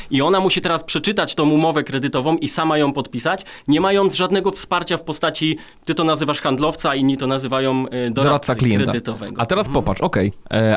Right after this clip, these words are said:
Speaker 2: a pokaż, czy, czy uważasz, że, e, jest możliwa taka sytuacja, czy ona często ma miejsce,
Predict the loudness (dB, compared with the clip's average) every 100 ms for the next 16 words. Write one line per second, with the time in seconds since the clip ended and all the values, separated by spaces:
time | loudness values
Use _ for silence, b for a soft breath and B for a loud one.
0 | 2 2 4 2 -2 -2 -2 0 -2 0
1 | 0 0 0 2 2 2 2 2 2 2
2 | 2 0 b b b b b 0 2 4
3 | 2 2 2 2 2 4 4 4 2 0
4 | -2 -2 2 0 2 -2 0 -2 0 -2
5 | 0 0 2 2 2 2 0